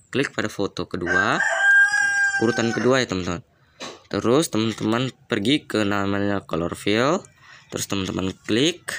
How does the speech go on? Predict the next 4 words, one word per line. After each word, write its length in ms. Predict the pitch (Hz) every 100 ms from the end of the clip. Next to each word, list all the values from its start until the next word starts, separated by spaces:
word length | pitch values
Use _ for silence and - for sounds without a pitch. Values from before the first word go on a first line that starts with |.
| - -
icon 320 | 90 - - -
ini, 500 | - 92 110 160 180 _ _ _ _ _ - _ -
lalu 480 | 98 104 107 151 185 - - - _ _ _ _ - - -
teman-teman 560 | 123 127 147 151 156